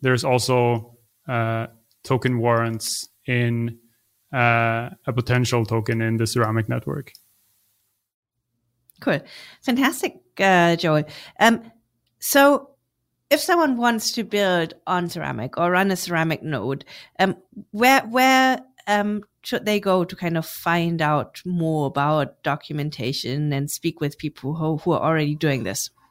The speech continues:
Speaker 1: Yeah, so I think the, the main place to go for everything is ceramic dot network.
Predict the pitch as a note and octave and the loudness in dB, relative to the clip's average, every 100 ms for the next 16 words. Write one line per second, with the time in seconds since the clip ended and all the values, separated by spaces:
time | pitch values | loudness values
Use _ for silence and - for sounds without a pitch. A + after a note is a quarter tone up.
0 | _ _ _ _ _ _ - D3+ C#3+ C#3+ | _ _ _ _ _ _ 0 4 4 4
1 | C#3 F3 F3 D#3+ E3+ C#3 C#3 C3+ C#3+ C#3 | 4 2 2 2 4 4 4 6 4 4
2 | C#3 C3 - B2+ B2+ B2+ C3+ C3 C3 A#2+ | 4 4 0 -2 0 0 0 -4 0 2
3 | A#2+ A#2 - _ C#3 B2+ C3 E3 E3+ C3 | 4 2 -4 _ -2 0 2 0 0 0
4 | - - B2 B2 A#2+ A#2+ A#2 A#2 G#2 C#3+ | 0 2 2 2 0 -2 -2 -4 -2 -2
5 | D3+ | -4